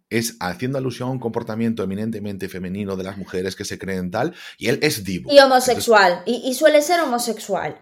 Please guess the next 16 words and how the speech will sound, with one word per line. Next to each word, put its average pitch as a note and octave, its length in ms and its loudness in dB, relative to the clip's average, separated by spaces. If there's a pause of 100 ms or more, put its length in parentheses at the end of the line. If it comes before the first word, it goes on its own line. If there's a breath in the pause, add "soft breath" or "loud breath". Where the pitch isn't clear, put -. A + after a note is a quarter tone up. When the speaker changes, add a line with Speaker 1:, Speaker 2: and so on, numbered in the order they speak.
Speaker 1:
<laughs> A#2 320 0
Si C#3 140 2
puedes A#2+ 300 2
metérselo, A#2+ 440 2
también E2+ 240 -2
se G2+ 100 -4
lo F#2 60 0
encargas. G3+ 240 2
Speaker 2:
¿Sabes? C4 240 6
Suele B3 240 6
ser B3 160 0
homosexual. G3+ 680 -4 (260 loud breath)
No, F#4 200 2
pero C4+ 140 10
es C4 100 2
que, F4 80 -4